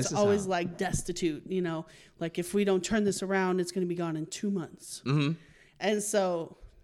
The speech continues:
Speaker 1: It's
Speaker 2: we didn't
Speaker 1: di-
Speaker 2: have that problem.
Speaker 1: No, no,
Speaker 2: It
Speaker 1: you're
Speaker 2: was before the Golden One Center came in, so it was like, they're like, "Well, how long until you, till you're closed?" It was like, "Well, we don't intend on closing."
Speaker 1: Mm-hmm.
Speaker 2: But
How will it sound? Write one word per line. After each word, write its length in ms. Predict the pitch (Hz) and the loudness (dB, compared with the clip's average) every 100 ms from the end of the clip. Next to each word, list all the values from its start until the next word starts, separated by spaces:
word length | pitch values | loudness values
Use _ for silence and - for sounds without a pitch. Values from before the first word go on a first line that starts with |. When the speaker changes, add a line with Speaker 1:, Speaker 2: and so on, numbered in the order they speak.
| _ 110 | _ 4
Speaker 1:
It's 140 | 123 | 6
Speaker 2:
we 60 | 262 | 8
didn't 140 | 302 | 8
Speaker 1:
di- 80 | 285 | 8
Speaker 2:
have 120 | 269 | 6
that 160 | 226 185 | 2 2
problem. 400 | 269 349 139 85 | 0 0 -2 2
Speaker 1:
No, 240 | 110 98 | 6 8
no, 140 | 95 90 | 8 8
Speaker 2:
It 80 | 92 | 8
Speaker 1:
you're 80 | |
Speaker 2:
was 140 | 240 233 | 6 4
before 240 | 233 269 | 2 2
the 60 | 247 | 2
Golden 260 | 220 202 196 | 0 2 2
One 160 | 226 | 0
Center 240 | 214 233 226 | 0 -4 -4
came 240 | 233 214 | -4 -2
in, 180 | 208 214 | -2 -2
so 200 | 214 196 | 0 0
it 40 | |
was 160 | 202 202 | 0 0
like, 260 | 196 180 - - - - - - 190 | 0 -2 -10 -18 -12 -12 -14 -10 2
they're 120 | 220 | 4
like, 240 | 208 208 | 4 4
"Well, 340 | 208 220 202 190 | 4 6 6 4
how 160 | 226 233 | 2 2
long 180 | 226 214 | 2 0
until 180 | 208 | 2
you, 380 | 208 185 170 139 - - - - | 2 2 -2 -4 -14 -20 -20 -2
till 140 | 233 | 2
you're 120 | 180 | 2
closed?" 460 | 170 220 208 175 175 | 2 2 2 0 -2
It 40 | 175 | -2
was 140 | 190 | 0
like, 200 | 175 170 | 0 0
"Well, 280 | 185 180 175 | -2 -2 -4
we 120 | 180 | -4
don't 180 | 202 214 | -4 -2
intend 320 | 196 196 180 | -4 -2 -2
on 100 | 170 | -2
closing." 400 | 175 170 175 233 | -4 -6 -4 -6
Speaker 1:
Mm-hmm. 300 | 254 - - - | -8 -14 0 4
Speaker 2:
But 300 | 214 127 | 6 4